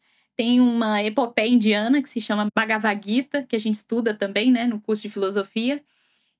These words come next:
na Nova Acrópole, e em que tem cinco valores humanos que são destacados lá, né, que são chamados de Pandavas. Ali são símbolos, né, são príncipes que simbolizam esses valores. Então, eles sempre, onde um irmão vai,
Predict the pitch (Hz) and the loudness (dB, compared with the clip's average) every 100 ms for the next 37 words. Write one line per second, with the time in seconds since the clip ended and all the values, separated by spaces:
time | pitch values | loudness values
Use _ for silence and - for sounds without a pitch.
0 | _ 220 196 202 208 214 247 220 247 269 | _ -4 -2 0 -2 0 0 0 0 -2
1 | 254 _ _ _ 254 285 302 262 294 294 | -2 _ _ _ 2 2 0 2 2 2
2 | 302 311 285 240 - _ _ 294 302 302 | -2 0 0 -2 -4 _ _ 2 2 2
3 | 415 415 311 285 254 233 240 233 233 311 | 0 0 0 0 2 2 2 2 4 2
4 | 302 - 214 208 202 208 208 190 196 214 | 0 0 -2 0 -2 -2 -4 -4 -2 0
5 | 269 262 247 254 247 254 233 240 254 254 | 0 0 2 2 2 0 0 2 4 4
6 | - 320 285 196 175 - 214 - - - | 2 4 4 4 0 -8 -12 -12 -8 0
7 | 220 269 294 285 - 349 320 226 208 220 | 0 2 2 2 2 4 4 2 0 -2
8 | 247 226 233 269 320 - 349 370 - 349 | -2 -2 2 4 4 0 -2 0 -2 0
9 | 339 330 349 277 262 262 254 254 240 254 | 0 2 2 0 2 2 0 0 0 0
10 | 254 185 175 - - _ _ _ 240 226 | 0 -2 -4 -8 -14 _ _ _ -4 0
11 | 269 294 311 330 392 403 320 320 403 392 | 2 0 0 -2 -2 -2 -2 0 0 0
12 | 381 349 311 269 254 233 226 302 | 2 4 4 4 4 2 0 -2